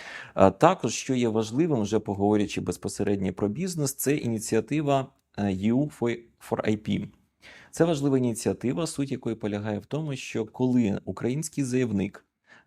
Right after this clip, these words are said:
е, звертається за реєстрацією права інтелектуальної власності до Європейського Союзу,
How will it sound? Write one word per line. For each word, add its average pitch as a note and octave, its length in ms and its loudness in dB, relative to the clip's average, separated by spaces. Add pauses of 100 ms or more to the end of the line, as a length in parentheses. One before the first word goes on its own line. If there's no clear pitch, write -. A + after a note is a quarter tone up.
е, F#2+ 200 4
звертається A#2+ 580 0
за G#2 100 2
реєстрацією A2+ 520 -4
права A2 200 -2
інтелектуальної G2+ 520 -4
власності G#2+ 580 -8
до G2 140 -2
Європейського G#2+ 640 -4
Союзу, B2 720 -2